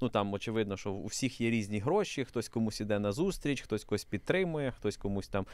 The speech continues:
каже: «От я тобі там, е, в комплектацію докину таку штуку, е, але, ну, я в контракт це не буду впрошувати, просто наплат-, ну, більше там на десять доларів заплатиш за, за кожну штуку, от буде інша комплектація». І це така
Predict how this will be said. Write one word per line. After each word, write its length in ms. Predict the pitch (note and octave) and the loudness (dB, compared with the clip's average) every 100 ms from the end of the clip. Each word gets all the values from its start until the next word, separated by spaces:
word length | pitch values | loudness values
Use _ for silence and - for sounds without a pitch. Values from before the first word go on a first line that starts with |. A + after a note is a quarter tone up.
| - - | -10 2
каже: 280 | - G#2 G#2+ | 6 8 8
«От 260 | G#2+ G2+ | 6 6
я 100 | G2+ | 4
тобі 260 | G2 G2 F#2+ | 2 0 0
там, 340 | G2 F#2+ F#2+ | 2 2 2
е, 360 | F2+ F#2 F#2 F2+ | 0 0 0 -2
в 100 | - | 0
комплектацію 720 | - G#2+ A2 - G#2 G2 G#2 | 2 4 2 6 6 6 0
докину 340 | G2+ - G2+ G2 | 0 2 0 0
таку 220 | G2+ - | -2 -4
штуку, 480 | - C#4+ - F#3+ F3 - - - - | 2 2 4 2 2 -10 -20 -18 0
е, 80 | G2+ | 4
але, 440 | G#2+ G2 A#2+ A#2 | 6 8 8 6
ну, 160 | A#2+ G#2 | 6 6
я 100 | G2+ | 6
в 80 | - | 4
контракт 320 | A2+ G#2+ - | 2 2 2
це 100 | A2+ | 0
не 60 | |
буду 160 | G#2+ A2 | 0 0
впрошувати, 400 | G#2+ F#3 - G2 | 2 2 2 2
просто 220 | C3 - | 2 2
наплат-, 340 | G2 - A2 - | 2 4 4 4
ну, 180 | G2 | -2
більше 460 | F2+ F2 F2+ G#2 G#2 | -2 -2 -2 0 0
там 160 | F#2 F2+ | 0 0
на 100 | F2+ | 2
десять 280 | F#2+ - | 2 2
доларів 340 | G2 F#2 F2 F2+ | 2 2 2 -2
заплатиш 480 | F#2 G2+ G#2+ - F2+ | 0 4 4 2 -4
за, 240 | F2 F2 | -4 -4
за 140 | E2+ F2 | -4 -4
кожну 220 | F2+ F2 | -2 -2
штуку, 320 | - D#3 - | -2 0 0
от 100 | F2+ | 0
буде 180 | F2+ F#2 | 0 -2
інша 280 | D#2+ G2 - | 2 4 4
комплектація». 520 | F#2 A2 F#2+ - - | 2 -4 -6 -6 -6
І 80 | F#2+ | -2
це 160 | C#3 D#3+ A#2 | 0 0 -2
така 240 | - G2+ | -2 -2